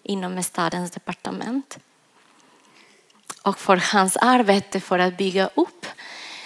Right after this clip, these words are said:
de mest utsatta områden som hade drabbats av tsunami tjugohundrafyra och som hade svårt att resa sig upp efter katastrofen.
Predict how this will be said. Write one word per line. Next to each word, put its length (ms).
de 220
mest 280
utsatta 500
områden 460
som 140
hade 400
drabbats 600
av 40
tsunami 520
tjugohundrafyra 1120
och 80
som 120
hade 220
svårt 320
att 140
resa 240
sig 320
upp 160
efter 280
katastrofen. 840